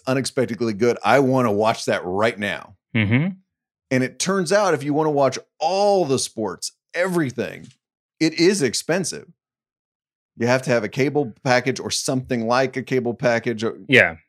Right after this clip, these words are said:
Speaker 1: then you have to have these little sub packages, and then you have to have Peacock so you can get that one Notre Dame game. And then you gotta have this. And, like, that, that is, and it is clunky and expensive. But, like, I think that's probably a smallish number of people that truly want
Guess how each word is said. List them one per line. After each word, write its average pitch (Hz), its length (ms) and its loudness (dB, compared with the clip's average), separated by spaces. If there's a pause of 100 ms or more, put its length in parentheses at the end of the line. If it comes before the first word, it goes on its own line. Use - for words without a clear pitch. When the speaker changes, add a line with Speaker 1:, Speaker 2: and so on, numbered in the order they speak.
(380)
Speaker 1:
then 131 240 -2
you 139 140 0
have 127 220 0
to 120 80 -4
have 113 220 0
these 101 140 -6
little 95 160 -10
sub 147 300 -2
packages, 120 480 -2
and 104 60 -6
then 101 80 -6
you 98 60 -6
have 101 100 -6
to 98 80 -6
have - 160 -10
Peacock 139 520 -2
so - 100 -6
you 107 40 -4
can 101 60 -6
get 104 120 -6
that - 200 -6
one 123 320 -2
Notre 120 240 0
Dame 131 340 -4
game. 123 500 -2 (360)
And 120 120 -2
then 117 100 -2
you 113 80 -4
gotta 104 180 0
have 107 180 -2
this. 135 220 -4
And, 131 240 -2 (120)
like, 107 200 -8
that, 135 300 -4
that 147 140 2
is, 165 280 0
and 110 100 -2
it 110 100 -2
is 120 200 -2
clunky 123 420 -4
and 107 100 -2
expensive. 98 540 -6
But, 113 140 -2
like, 120 180 2
I 107 80 0
think 180 240 -2 (220)
that's 135 180 0
probably 185 380 0
a 123 60 0
smallish 127 760 0
number 117 320 -2
of 101 80 -6
people 113 300 -4
that 95 260 -8
truly 135 680 -2
want 104 380 -4